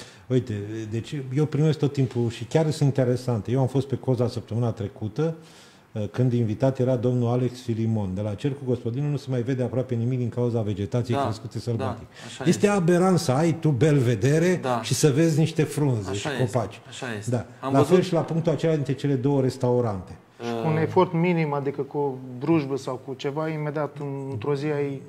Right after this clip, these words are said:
Speaker 1: Da.
Speaker 3: făcut lumină acolo.
Speaker 1: Așa. Și o întrebare importantă de data aceasta, despre atragerea de fonduri europene, ce ne poate spune domnul Enache și colegul de platou, a, ce
Speaker 2: Este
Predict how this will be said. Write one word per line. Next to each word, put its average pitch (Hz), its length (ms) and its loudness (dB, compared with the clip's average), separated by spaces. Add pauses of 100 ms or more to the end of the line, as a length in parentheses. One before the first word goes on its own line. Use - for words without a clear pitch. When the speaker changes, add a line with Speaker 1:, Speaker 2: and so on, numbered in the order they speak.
(320)
Speaker 1:
Da. 113 80 -4
Speaker 3:
făcut 147 240 -6
lumină 156 280 2
acolo. 117 300 -8 (580)
Speaker 1:
Așa. 101 140 -12 (280)
Și - 240 -4
o 180 80 2
întrebare 135 760 0 (680)
importantă 110 840 -6
de 90 60 -14 (100)
data 85 320 -14
aceasta, 110 600 -10 (320)
despre 117 300 -4
atragerea 131 420 0
de 113 100 -2
fonduri 120 360 0
europene, 110 480 -2
ce 117 140 -4
ne 113 100 0
poate 104 300 -8
spune 107 220 -10
domnul 101 300 -6 (120)
Enache 104 320 -8
și - 120 -16 (160)
colegul 98 340 -10 (100)
de 92 60 -16 (580)
platou, 127 520 0 (540)
a, 135 320 -4
ce - 140 0
Speaker 2:
Este 147 180 6